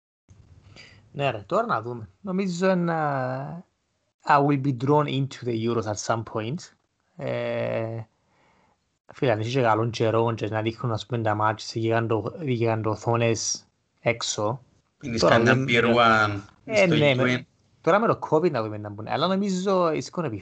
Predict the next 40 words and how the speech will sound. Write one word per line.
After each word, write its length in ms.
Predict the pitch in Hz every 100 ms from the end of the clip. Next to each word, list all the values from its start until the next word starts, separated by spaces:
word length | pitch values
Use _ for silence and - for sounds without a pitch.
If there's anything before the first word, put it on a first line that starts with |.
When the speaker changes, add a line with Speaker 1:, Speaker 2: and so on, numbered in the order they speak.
| -
Speaker 1:
fine. 280 | 107 107 101 _ _
Ε, 580 | 120 113 113 110 113 113 - _ _ _ _ _ _ _
τότε 260 | 196 196
ναι. 440 | 185 156 143 113 - _ _ _ _ _ _ _
Ε, 120 | 135 139
I, 300 | 127 139 139
I 80 | 139
will 160 | 117 104
do 60 | 113
it. 80 | 101 - _
Αφού 240 | - 113 139
στην 180 | 139 131
Κύπρο 240 | 147 156
ποτέ 240 | 120 117
δεν 80 | 131
είχαμε 160 | 127 110 107
τον 140 | 101
experience, 360 | 101 - 107 104
ε, 100 | 107
ναι. 280 | 117 127 - - - 117 - -
<laughs> 640 | 131 - - - - - -
Και 100 | 110
Speaker 2:
Ε, 180 | 127 147
Speaker 1:
στην 120 | 127
Speaker 2:
ναι. 60 |
Speaker 1:
Πολυάνα 220 | 120 113 127
Ελευθερίας, 960 | 135 135 - 120 117 131 131 131 127
θα 120 | -
βάλω 160 | 110 110
τώρα 120 | 117
γιγαντοθόνη 680 | 117 123 123 127 92 117 127
να 120 | 113
πει, 220 | 110 110
πίνουμε 400 | 107 120 127 131
το 100 | 127
φραπέ 340 | 131 127 113 117
μας, 100 | 131
να 100 | 107
θωρούμε 300 | 107 110 104
μάπαν. 460 | 113 - 131 143